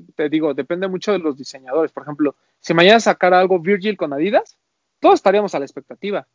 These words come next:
y todos diríamos, "No mames, quiero, ya quiero lo de Virgil por Adidas", como pasa con Jerry Lorenzo. Pero de eso a que la entrega sea realmente buena y sea relevante para la cultura, o bueno, para el juego, pues creo que ahí es donde, donde entra el tema de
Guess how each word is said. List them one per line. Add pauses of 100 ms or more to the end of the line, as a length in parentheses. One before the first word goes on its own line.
(160)
y
todos
diríamos,
"No
mames,
quiero,
ya
quiero
lo
de
Virgil
por
Adidas",
como
pasa
con
Jerry
Lorenzo. (640)
Pero
de
eso
a
que
la
entrega
sea
realmente
buena
y
sea
relevante
para
la
cultura, (840)
o
bueno,
para
el
juego,
pues
creo
que
ahí
es
donde, (600)
donde
entra
el
tema
de